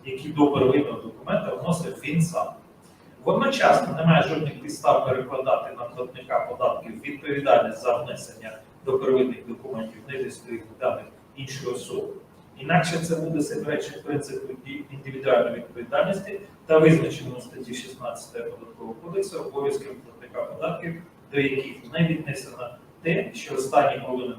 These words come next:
дбати про правомірність податкового обліку контракту. Тобто ми казали, да? Дій-, дійте з обачністю, але все ж таки неможливо покласти цей обов'язок на,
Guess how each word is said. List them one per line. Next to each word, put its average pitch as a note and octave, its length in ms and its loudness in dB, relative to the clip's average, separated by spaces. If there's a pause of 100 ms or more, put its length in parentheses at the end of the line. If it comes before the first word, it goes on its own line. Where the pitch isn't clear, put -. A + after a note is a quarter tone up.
дбати - 340 4
про - 140 -12
правомірність D3 680 -2
податкового B2 520 -8
обліку A#2 320 -10 (580)
контракту. - 440 -8 (240)
Тобто - 260 -6
ми C#3 140 -4
казали, - 440 4
да? - 360 2 (600)
Дій-, C#3+ 160 -10 (280)
дійте D#3+ 340 2
з - 80 -6
обачністю, - 680 -4 (500)
але D#3 320 12
все E3 240 6
ж E3 140 4
таки D#3 300 -6
неможливо C#3+ 800 4
покласти - 600 0
цей D3 220 -6
обов'язок - 720 -2 (540)
на, C#3+ 420 2